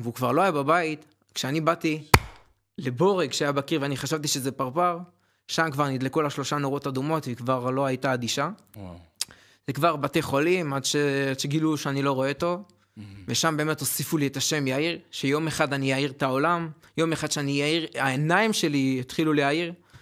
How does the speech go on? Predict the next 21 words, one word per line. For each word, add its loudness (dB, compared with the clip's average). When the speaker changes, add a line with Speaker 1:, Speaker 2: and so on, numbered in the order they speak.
Speaker 1:
אולי 6
הראייה 6
הפיזית 0
לא 4
השתנתה. -4
Speaker 2:
מהמם. -14
Speaker 1:
אולי 4
השתנתה 4
בממדים 0
קטנים, 0
בכל 0
מיני 0
תרגילי 0
נשימה 0
שאני -2
עושה, -2
על -4
פי -2
השיטה -4
של, -2
אה, 0